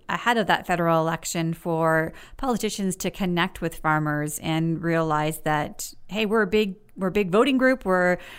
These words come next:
we have, uh, you know, we're, we're strong in the economy, um, and that, you know, farmers' voices and needs are important. So what would you say to the farmer members,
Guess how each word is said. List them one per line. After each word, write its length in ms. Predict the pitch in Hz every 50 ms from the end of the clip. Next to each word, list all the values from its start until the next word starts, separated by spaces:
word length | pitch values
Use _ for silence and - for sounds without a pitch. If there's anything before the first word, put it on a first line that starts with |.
| - - -
we 100 | 196 185
have, 480 | 180 170 170 170 165 170 170 160 -
uh, 220 | 175 165 165 160 160
you 80 | 160 165
know, 160 | 165 151 160
we're, 240 | 160 - 175 - - - - - - - - - - - - -
we're 200 | - 175 160 156 156 - - - - - - - - - -
strong 360 | - - - 202 185 208 226 220
in 60 | 208
the 80 | 214
economy, 840 | 196 180 - 208 190 196 202 208 208 208 208 208 214 220 226 220 - -
um, 320 | - - 175 170 170 170 165 -
and 120 | 165 170
that, 160 | 175 165 - -
you 60 | 185
know, 140 | 180 170 165
farmers' 640 | - 214 208 202 196 196 190 185 180 - - - - -
voices 480 | - 170 165 185 185 202 - 233 233 202
and 160 | 190 175 170
needs 220 | 175 190 202 185 190
are 180 | 180 175 170
important. 460 | 170 208 190 285 311 - - - -
So 240 | - - 196 180 180 - - - - - - -
what 180 | 247 285 269
would 160 | 254 311 262
you 100 | - 269
say 380 | 262 - - 247 226 226 233 226
to 240 | 226 226 - 240 226
the 100 | 214 214
farmer 280 | - 220 208 202 202
members, 580 | 196 190 190 190 185 190 185 180 180 180 - -